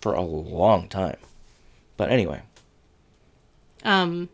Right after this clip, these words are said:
Speaker 2: yeah, my Goodreads, like, what I am reading currently list is, like, seventeen books, 'cause I keep starting a book and then stopping, and then starting another book and then stopping,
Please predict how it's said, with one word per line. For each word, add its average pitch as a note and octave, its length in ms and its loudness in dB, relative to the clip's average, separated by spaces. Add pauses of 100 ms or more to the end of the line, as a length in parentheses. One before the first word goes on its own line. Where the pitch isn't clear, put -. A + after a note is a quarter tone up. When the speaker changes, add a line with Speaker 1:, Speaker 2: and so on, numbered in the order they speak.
Speaker 2:
yeah, F3+ 320 4
my G3+ 520 2
Goodreads, F#3 760 2
like, F3 360 0
what F3+ 320 -2
I F3 160 0
am E3+ 160 0
reading F3 400 0
currently G#3 840 2
list G#3 360 0
is, F#3+ 160 0
like, F3+ 160 0
seventeen F3+ 640 0
books, F3 380 -2
'cause F3+ 160 -4
I F3+ 60 2
keep F3+ 220 -2
starting F3 460 0
a F3 60 0
book F3+ 440 -2
and F3 160 0
then E3 260 -2
stopping, F3 680 -2
and F3+ 100 -4
then E3+ 120 -2
starting F3 400 0
another F3 320 -2
book F3+ 340 -4
and F#3 100 -2
then E3 160 -2
stopping, F3+ 760 -2